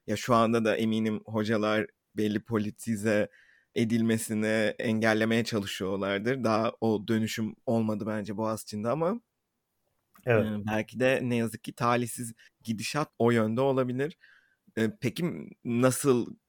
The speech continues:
Speaker 1: geldi sana Hollanda'da eğitim? Hani Amerikan eğitim sistemini görmüş biri olarak Hollanda'da üniversite okumak sana neler kattı?
Speaker 2: E, bir kere, e,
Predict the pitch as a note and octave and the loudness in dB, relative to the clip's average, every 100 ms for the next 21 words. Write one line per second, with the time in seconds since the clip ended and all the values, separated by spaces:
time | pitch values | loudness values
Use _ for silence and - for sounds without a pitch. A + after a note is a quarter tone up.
0 | _ A#2 G#2+ G2+ A2+ A2 A2 A2+ G#2 G#2+ | _ 0 0 0 -2 0 0 0 0 0
1 | A2 G#2 F#2+ G#2+ - A2 A2 A#2 A#2 A#2 | 0 -2 -2 -2 -2 -2 0 0 0 0
2 | A2+ A2 A2+ A2 - _ _ _ - A#2 | 0 0 0 -4 -12 _ _ _ -2 -2
3 | - A2+ A2 - A2+ A2+ A2 A2 G#2+ G#2+ | -2 -8 -8 -6 -2 0 0 0 0 -2
4 | - G#2+ A2 G2+ G#2 G#2+ G#2+ - _ _ | -4 0 2 2 0 -2 -4 -8 _ _
5 | - A2 A2+ A2+ A#2+ G#2+ A2 A2 A2+ - | -2 2 4 2 2 0 0 0 0 -2
6 | F2 G#2 - A2 A2 - - _ _ _ | -4 -4 -2 -2 -2 -4 -18 _ _ _
7 | _ _ - A2 A2 A2+ A2 A2+ A#2 A#2 | _ _ -6 -2 2 2 2 2 2 2
8 | A#2+ A2 - - - - - _ _ _ | -2 -8 -10 -12 -12 -12 -14 _ _ _
9 | - _ _ _ _ - C#3+ B2 C#3 - | -20 _ _ _ _ -6 -2 0 0 4
10 | F3+ F#3 F#3+ F#3+ - | 6 8 6 2 4